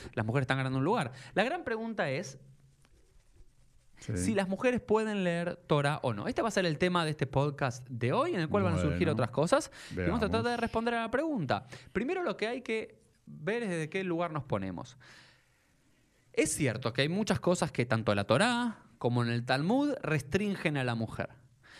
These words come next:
Speaker 2: Hmm.
Speaker 1: La pregunta es, ¿eso realmente es la voluntad de Hashem? ¿Es la voluntad divina? ¿O
Speaker 2: No.
Speaker 1: realmente eso es porque la Torá en un momento determinado y el Talmud en un momento determinado tienen que ver con el contexto histórico,
Speaker 2: Oh.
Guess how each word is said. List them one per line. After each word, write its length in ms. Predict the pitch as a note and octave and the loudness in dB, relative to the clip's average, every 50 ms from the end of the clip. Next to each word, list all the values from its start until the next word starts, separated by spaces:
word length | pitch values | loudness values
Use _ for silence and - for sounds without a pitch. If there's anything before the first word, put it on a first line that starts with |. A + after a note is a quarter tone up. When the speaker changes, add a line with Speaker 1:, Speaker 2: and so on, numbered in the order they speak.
| - - | -6 -2
Speaker 2:
Hmm. 80 | A2+ A2 | 2 2
Speaker 1:
La 120 | D3+ D3+ | 2 2
pregunta 480 | - F#3+ G#3+ B3+ D4 C#4+ B3+ - C3+ A2+ | 2 2 0 0 0 -2 0 0 0 0
es, 200 | G2+ - - - - | 0 -4 -6 -4 -2
¿eso 280 | C#4 D#4 - - F#3 | -2 0 0 0 0
realmente 560 | E3 D#3 D3+ D3+ D#3+ F3 F#3+ G3 G3 F#3 F#3+ | 0 0 -4 -4 -4 -4 -4 -4 -4 -4 -2
es 80 | E3 C3+ | -2 0
la 120 | B2+ B2 | 0 2
voluntad 520 | A#2+ A#2+ B2 A#2+ A#2+ B2 A#2+ A#2+ D3+ D3 C#3 | 2 2 2 2 0 0 0 2 2 2 2
de 60 | A#2+ | 2
Hashem? 420 | G#2 - - - D#3+ G3 A#3+ C#4+ D4 - | 0 0 0 2 2 2 0 -4 -6 -6
¿Es 160 | - B2+ B2+ | -4 -2 0
la 80 | C3+ C3 | 0 0
voluntad 420 | B2 A#2+ A#2 A2+ A2+ - C3 B2+ | 0 0 0 -2 -2 -2 -2 0
divina? 420 | A#2+ A2+ A2+ C#3 G3 A#3 C#4 C#4 - | 0 0 -2 -2 -2 -2 -4 -2 2
¿O 120 | - C3 A#2+ | 4 6 6
Speaker 2:
No. 60 | A#2+ | 8
Speaker 1:
realmente 800 | A#2 G#2+ G2+ G2+ G2+ G2 G2 G#2 G#2 G#2 A#2+ E3+ A#3 C4+ D#4+ - - - - - - - - - - _ - - - - - | 8 6 6 6 6 6 6 6 4 4 4 4 2 2 0 -6 -10 -18 -20 -20 -20 -20 -20 -20 -20 _ -20 -20 -14 -6 -4
eso 560 | - B3+ B3 - - - - A#3 A3 - - - | -2 -2 -2 -2 -2 0 2 2 2 0 -4 -2
es 400 | - F#3 D#3 B2 - - - - - - - _ _ _ - | 0 0 0 0 -2 -6 -10 -14 -20 -20 -20 _ _ _ 0
porque 320 | C#3+ C3+ C3 - - C#3 | 0 0 2 2 0 2
la 200 | C3 B2+ B2+ C3+ | 2 2 2 4
Torá 200 | C#3 C#3 D#3+ G#3 | 4 4 4 4
en 100 | A#3 A#3 | 2 0
un 120 | A3+ G#3+ | 0 0
momento 380 | G3 F#3 F3 F3 F3+ F#3 F3+ F#3 | 0 0 -2 -2 -4 -4 -2 -4
determinado 500 | E3 D3+ D#3+ D3+ D3 D3+ D3+ D3 C#3 C3+ | -2 -2 -4 -4 -4 -2 -4 -4 -2 -2
y 80 | B2+ B2 | -2 0
el 140 | A#2+ A#2+ A#2+ | 0 0 2
Talmud 380 | B2 B2+ B2+ C3 D3 F3+ G#3 | 4 4 4 4 4 4 4
en 100 | A3 G#3+ | 2 2
un 80 | G#3 G3 | 2 2
momento 240 | F#3 F#3 F#3 F3+ F3+ | 0 0 0 0 0
determinado 760 | E3+ D3+ D#3+ D3 C#3+ D3 C#3+ C#3+ C#3+ C3 B2 A2+ A2 G#2 A#2 - - - - - - | 0 0 -2 -2 -2 -2 -2 -2 -2 -2 -2 -2 -4 -6 -8 -14 -20 -20 -20 -20 -10
tienen 280 | - F3+ F#3+ G3+ G3+ F#3+ | -6 -4 -2 -2 -2 -2
que 80 | - F3+ | -2 -2
ver 140 | F#3 F#3+ | -2 -2
con 160 | F3+ F3+ E3 D#3 | 0 0 0 0
el 80 | D3 | 0
contexto 480 | - C#3 C#3 C#3 C3+ F#3+ F#3+ - - F3 | 0 -2 0 2 2 0 0 0 -2 -4
histórico, 540 | C#3+ - - D3+ C#3+ B2+ A#2 G#2 - - F#2+ | 2 6 8 8 8 8 4 2 0 -2 -2
Speaker 2:
Oh. 420 | - F#2+ F#2+ F#2 F#2 F#2+ F#2 F#2+ | 0 0 0 0 0 0 0 0